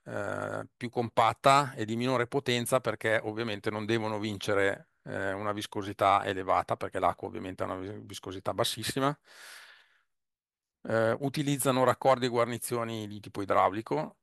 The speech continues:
e, eh, hanno un circuito semichiuso con la possibilità di rabboccare il refrigerante nel momento del bisogno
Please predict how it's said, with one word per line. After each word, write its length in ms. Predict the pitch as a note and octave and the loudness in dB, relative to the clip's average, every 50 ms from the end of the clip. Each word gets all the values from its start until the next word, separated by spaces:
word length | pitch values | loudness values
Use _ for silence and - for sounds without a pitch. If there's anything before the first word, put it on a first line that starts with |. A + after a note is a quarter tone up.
| _ _ _ _ - - - - - - - _ _ - _ _ _ _ - - G3 | _ _ _ _ -20 -20 -20 -20 -20 -20 -20 _ _ -20 _ _ _ _ -20 -10 -2
e, 320 | F#3+ C3 C3+ B2+ A#2+ A2 B2 | 2 4 4 4 4 2 -2
eh, 140 | C3 C3 | -6 -4
hanno 600 | G#2+ A2 A2 G#2+ A2 A2 A2 A2+ A2 B2 C3+ B2+ | -2 0 0 2 2 0 0 2 2 2 2 2
un 80 | A#2+ A#2 | 0 -6
circuito 400 | - D3 D3 - - B2 - C#3 | -6 -10 -12 -10 -10 -6 -4 -4
semichiuso 800 | - - B2 A#2+ A#2 A2 - A#2 A#2 A2+ G#2 A#2 A2+ G#2 - _ _ | -2 0 0 -2 -2 -4 -4 -4 -4 -2 -2 -2 -4 -4 -6 _ _
con 240 | - - - A2+ A#2 | -12 -6 0 2 2
la 80 | A#2+ | 2
possibilità 540 | - C3 B2 - - B2 B2+ B2+ B2 - C#3+ | 2 0 -6 -6 -4 -2 -2 0 2 4 4
di 120 | C3 A#2+ | 4 4
rabboccare 500 | A2+ A#2 A2 A2 A#2 A#2+ - D3 C3 A#2 | 4 4 4 2 0 -2 2 2 4 4
il 60 | G#2 G2+ | 2 0
refrigerante 840 | G#2 - - B2 A#2+ A#2 C#3+ C3 A2+ G#2 G#2+ G#2 - B2+ A#2+ A#2+ | -2 -6 -6 -6 -2 0 2 4 4 4 2 0 -2 -2 0 0
nel 140 | A2 A2 G#2+ | 0 -2 -4
momento 360 | A2 A#2 A#2+ A2+ F#2 - - | -6 -6 -6 -6 -6 -6 -4
del 120 | G2+ F#2+ F#2 | -4 -4 -4
bisogno 560 | F#2 G2 G2+ G2 F#2+ F#2+ F#2+ G2 G2 G#2 | -6 -8 -8 -6 -6 -6 -6 -8 -10 -12